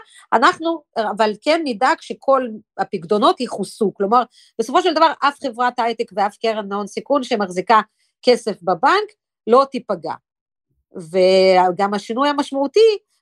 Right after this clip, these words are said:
מאלפיים ושמונה זה שכרגע נאמר שהחילוץ הזה לא יהיה מכספי משלם המיסים, אלא מקרן מיוחדת שהוקמה, ושכל הבנקים מחויבים להפריש אליה איזשהו סכום,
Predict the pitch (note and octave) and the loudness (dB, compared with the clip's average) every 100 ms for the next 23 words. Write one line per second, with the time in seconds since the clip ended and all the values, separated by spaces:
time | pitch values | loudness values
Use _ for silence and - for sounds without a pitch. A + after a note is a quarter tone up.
0 | _ G#3+ A3 C4 C4 - E4+ G4+ C4+ A3+ | _ -2 2 2 0 -2 0 0 -2 -4
1 | A#3 A3+ A3 A#3+ B3 B3+ A3+ G#3+ A3 C#4+ | -6 -2 2 2 2 0 0 -2 0 0
2 | D4+ C4+ A3+ _ _ _ - G3 F#3 F3+ | 0 -6 -6 _ _ _ 2 4 4 0
3 | F3+ - A#3+ F#4+ - A#3+ A3+ A#3 A#3+ D4 | -4 -8 -2 -2 -2 -2 0 2 4 2
4 | C4+ B3 B3+ A#3 - G3+ - A#3 A3 G#3+ | 2 -6 -6 -6 -12 -8 -2 -2 -2 -6
5 | G#3+ A3+ G3+ - G#4+ G#4 C4+ A#3 G#3 G3+ | -6 -8 -10 0 2 4 0 0 -6 0
6 | C#4+ D4 B3 A3 G3+ - C#4 C4+ - G3+ | 0 0 -4 -4 -4 0 0 -2 -6 -6
7 | F#3+ - A#3 F#4+ A4+ _ _ _ F#3+ G#3+ | -6 -2 2 2 0 _ _ _ -4 -2
8 | A3+ - D4 D4+ G#3 B3 B3+ A#3+ G#3+ - | -2 2 4 4 0 -2 -2 -10 -8 -6
9 | G#3+ G3 B3 A#3 G3 - A3 B3+ - G#3 | -6 -4 -4 0 -2 -2 -6 -6 -4 -4
10 | A3 A3 G3+ _ _ - G3+ - G#3+ G3+ | 0 0 -2 _ _ -6 -6 -4 -6 -4
11 | - F4+ | 2 2